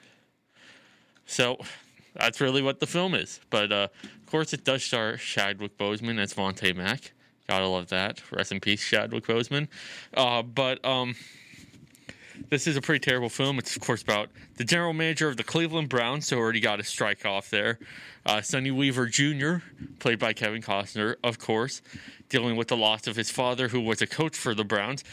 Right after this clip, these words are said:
so he got his job through nepotism. Um, yeah, holding a secret love interest that's also working with the team. Gotta strike that off there. Gotta be upfront about your love. Um, trading for the first overall pick.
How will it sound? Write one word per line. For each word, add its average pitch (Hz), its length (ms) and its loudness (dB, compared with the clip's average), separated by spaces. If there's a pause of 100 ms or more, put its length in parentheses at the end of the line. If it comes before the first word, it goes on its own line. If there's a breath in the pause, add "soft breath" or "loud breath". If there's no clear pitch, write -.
(160 loud breath)
so 127 120 0
he 113 80 4
got 110 200 2
his 113 100 -6
job 107 280 0
through 131 160 0
nepotism. 107 680 -2 (460 loud breath)
Um, 127 320 2 (1900 loud breath)
yeah, 104 160 4
holding 131 500 0
a 101 140 4
secret 151 480 2
love 139 260 0
interest 107 460 0
that's 95 240 -2 (100)
also 113 340 2
working 95 400 0
with 78 120 -6
the - 100 -10
team. 117 380 2 (580 loud breath)
Gotta 90 280 0
strike - 440 0
that 92 140 0
off 90 240 -2
there. 107 240 2
Gotta 92 200 0
be 95 120 0
upfront 113 460 0
about 95 260 -2
your 104 160 2
love. 107 340 0 (460 loud breath)
Um, 110 260 2 (160)
trading 170 400 2
for 160 180 -2
the 131 80 0
first 165 320 0
overall 139 360 2
pick. - 500 -2